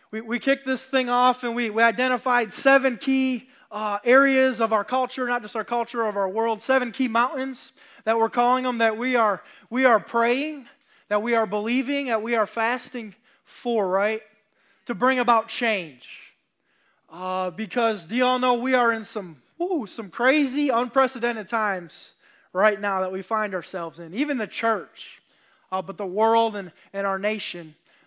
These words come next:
uh, the enemy is really trying to pervert justice and truth and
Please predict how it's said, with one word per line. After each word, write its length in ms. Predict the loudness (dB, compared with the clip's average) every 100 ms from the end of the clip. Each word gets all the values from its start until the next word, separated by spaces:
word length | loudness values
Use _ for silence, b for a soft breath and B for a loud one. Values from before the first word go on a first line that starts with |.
| b
uh, 280 | -14 -10 -8
the 180 | -6 -2
enemy 300 | -2 -2 -4
is 160 | -4 -4
really 180 | -4
trying 240 | -2 -2 -4
to 80 | -6
pervert 480 | -8 -4 -4 -4
justice 580 | -4 -4 -4 -8 -14 -14
and 80 | -16
truth 440 | -12 -8 -8 -10
and 140 | -14